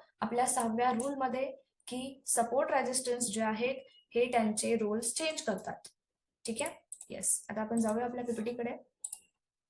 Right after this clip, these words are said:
येस, बघा, जुना रेझिस्टन्स नवीन सपोर्ट बनू शकतो का?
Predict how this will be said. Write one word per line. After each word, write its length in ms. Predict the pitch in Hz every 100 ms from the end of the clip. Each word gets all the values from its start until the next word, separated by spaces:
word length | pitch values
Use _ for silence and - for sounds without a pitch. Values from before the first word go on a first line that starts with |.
| _ _ _ _ - - _ _ _ _ _ _ _ _ _ -
येस, 280 | - 226 - - - _ _ _ _ _ _ -
बघा, 180 | 208 160 - _ - -
जुना 240 | 208 233 247
रेझिस्टन्स 520 | 247 240 - 240 233
नवीन 240 | 226 220 247
सपोर्ट 320 | - 254 254
बनू 160 | 254 247
शकतो 340 | 254 - 294 - - _ _ _ _ _ -
का? 160 | 240